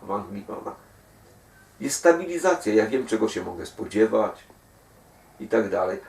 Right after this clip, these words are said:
A co cztery lata huśtawka. Co cztery lata huśtawka. Ja nie mogę otworzyć przedsiębiorstwa, bo ja nie mogę tego powiedzieć, nie mogę z pewnością tego powiedzieć,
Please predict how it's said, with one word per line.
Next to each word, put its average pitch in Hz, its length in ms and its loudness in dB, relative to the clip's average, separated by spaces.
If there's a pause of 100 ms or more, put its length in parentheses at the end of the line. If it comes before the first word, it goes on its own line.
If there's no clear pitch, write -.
A 160 100 -2
co 165 140 8
cztery 135 380 6
lata 110 460 0 (380)
huśtawka. - 500 -8 (960)
Co - 80 4
cztery 147 260 2
lata 143 180 4
huśtawka. - 520 0
Ja 139 140 8
nie 170 60 4
mogę 190 240 8
otworzyć 143 420 8
przedsiębiorstwa, 139 1000 2 (380)
bo 123 100 6
ja 170 200 10
nie 190 160 2
mogę 190 420 8
tego 156 440 4
powiedzieć, 123 460 0
nie 156 80 0
mogę 165 460 4
z - 120 -10
pewnością 151 680 2
tego 135 220 0
powiedzieć, 127 460 0